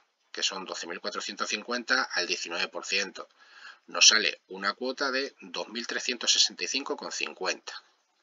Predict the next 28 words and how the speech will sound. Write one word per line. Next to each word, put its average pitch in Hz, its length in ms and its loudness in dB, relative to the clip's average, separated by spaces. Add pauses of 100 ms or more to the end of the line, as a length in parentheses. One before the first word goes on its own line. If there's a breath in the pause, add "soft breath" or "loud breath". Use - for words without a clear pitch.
(560 loud breath)
Y 117 180 6
el 92 120 6
segundo 101 440 6
tramo, 117 400 4 (360)
hasta - 260 0
alcanzar 80 440 0
los 92 120 -6
diecisiete 87 400 -4
mil 92 140 -6
novecientos 92 400 -6
treinta 92 260 -4
y 92 40 -2
tres 104 160 -2
con 127 160 -8
trece, 156 460 0 (460 soft breath)
serían 104 380 6
cinco 110 320 0
mil 110 160 -4
cuatrocientos 107 500 -4
ochenta 104 320 4
y 92 60 -8
tres 120 180 -2
con 101 180 -6
trece 131 540 0
al 131 240 8
veinticuatro 120 640 -2
por - 160 -6
ciento, 92 420 -4